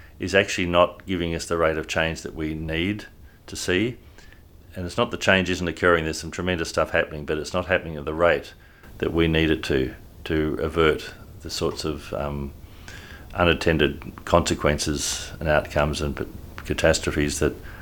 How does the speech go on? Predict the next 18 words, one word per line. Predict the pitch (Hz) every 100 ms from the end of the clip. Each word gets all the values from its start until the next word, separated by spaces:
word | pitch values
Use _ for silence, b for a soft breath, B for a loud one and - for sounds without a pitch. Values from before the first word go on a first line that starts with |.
| B -
we've | 82 80
already | 80 78
seen, | - 80 73 73
uh, | 71 71
indicators | 82 78 78 73 71 71
of | 76 73
in |
the | 71
last | 73 73 71 - -
ten, | - 73
twenty | 69 76 73
years, | 76 76 69 - - -
particularly | - - 76 76
around | 73 73 73
weather. | 80 73 69 B B B B B B
So | - 98 95 92 - - -
Drawdown | 98 113 107 87 85
was | 82 -